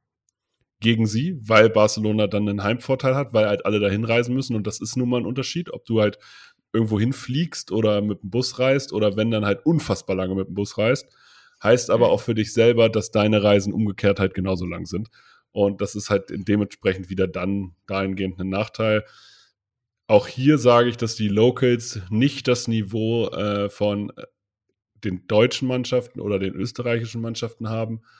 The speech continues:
Speaker 1: Und deswegen sage ich Barcelona Dragons auf elf.
Speaker 2: Mhm. Ja. Ja, ich hab, ich hab sie noch nicht, ich hab sie nicht auf elf.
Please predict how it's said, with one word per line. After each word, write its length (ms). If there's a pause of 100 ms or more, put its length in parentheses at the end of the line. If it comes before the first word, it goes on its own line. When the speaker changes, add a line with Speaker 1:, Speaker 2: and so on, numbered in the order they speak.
(480)
Speaker 1:
Und 560
deswegen 360
sage 300
ich 180
Barcelona 640
Dragons 640
auf 420 (100)
elf. 300 (1300)
Speaker 2:
Mhm. 400 (1600)
Ja. 240 (400)
Ja, 200
ich 160
hab, 220
ich 80
hab 100
sie 80
noch 120
nicht, 360 (540)
ich 100
hab 100
sie 80
nicht 120
auf 160
elf. 500